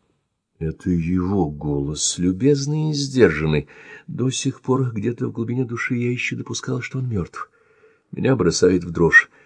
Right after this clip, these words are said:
и волосы на затылке поднимаются дыбом. Я прислоняюсь к стене и смотрю на Магдана. Молодой полицейский, включивший диктофон,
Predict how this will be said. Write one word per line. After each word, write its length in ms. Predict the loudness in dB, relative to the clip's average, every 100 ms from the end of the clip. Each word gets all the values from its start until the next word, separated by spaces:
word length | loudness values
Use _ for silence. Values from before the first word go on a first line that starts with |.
| _
и 120 | 2 4
волосы 480 | 6 6 6 4
на 100 | 4
затылке 480 | 4 2 2 0 -2
поднимаются 640 | -6 0 4 4 2 0 -2
дыбом. 340 | 2 2 0 -6 _ _ _ _ _
Я 220 | 0 2
прислоняюсь 960 | 2 -2 -4 0 2 4 2 2 -2 -4 _ _ _ _ _
к 60 | 0
стене 500 | 0 0 -2 0 0
и 20 |
смотрю 380 | 0 -4 -4 -4
на 80 | -4
Магдана. 460 | -6 -6 -6 -6 -10 _ _ _ _ _ _ _ _ _ _ -2
Молодой 560 | 4 4 8 8 6 0
полицейский, 720 | -4 -4 0 2 2 2 0
включивший 600 | 0 -2 0 -2 0 0
диктофон, 560 | 0 0 0 4 4